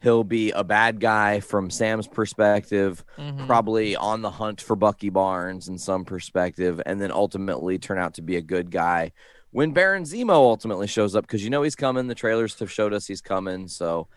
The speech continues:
Speaker 1: how he all gets tied in into the future of this is yet to be seen. But I'm definitely excited. We're only a few short days already away from episode two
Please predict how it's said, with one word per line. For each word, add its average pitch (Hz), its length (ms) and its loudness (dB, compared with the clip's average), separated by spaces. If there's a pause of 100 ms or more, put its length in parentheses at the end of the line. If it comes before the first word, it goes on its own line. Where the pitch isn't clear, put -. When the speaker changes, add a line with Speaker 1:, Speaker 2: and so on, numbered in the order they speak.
(140)
Speaker 1:
how 110 200 2
he 107 140 0
all 104 140 4
gets 98 240 -4
tied 92 320 0
in 92 140 -6
into 90 140 -8
the 85 100 -6
future 90 400 -6
of 87 80 -4
this 85 240 -6
is 80 260 -8 (280)
yet 107 180 2
to 98 80 -6
be 90 160 -6
seen. 85 420 -8
But - 140 -4
I'm 104 160 0
definitely 139 380 0
excited. 127 520 2 (280)
We're 113 120 0
only 123 160 2
a 107 60 0
few 123 200 0
short 113 280 4
days 104 300 0
already 113 580 4
away 101 220 4
from 92 180 -6
episode 87 500 -4
two 95 400 0